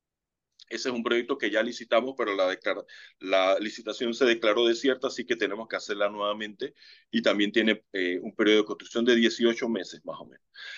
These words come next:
Así que creemos que con esto, eh, por lo menos en un paso inicial, nosotros vamos a poder estar cumpliendo integralmente con una, con una distribución alimentaria dentro de la ciudad de Panamá,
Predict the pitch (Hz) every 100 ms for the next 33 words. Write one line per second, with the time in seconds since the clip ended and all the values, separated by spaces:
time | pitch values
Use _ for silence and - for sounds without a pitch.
0 | - - - 160 170 165 143 160 185 -
1 | 139 135 139 143 - 202 - _ _ _
2 | _ - 117 113 107 - 117 123 156 156
3 | 135 143 - 151 147 160 147 135 127 123
4 | 160 156 131 - 113 110 117 120 120 123
5 | 131 113 - - 101 113 117 117 117 113
6 | 120 113 123 123 104 104 107 110 120 117
7 | _ - - _ - 117 117 120 123 120
8 | 117 _ _ 104 113 123 123 117 113 -
9 | 101 - 113 107 120 113 101 98 90 107
10 | 113 107 110 117 117 104 98 98 107 113
11 | 107 101 113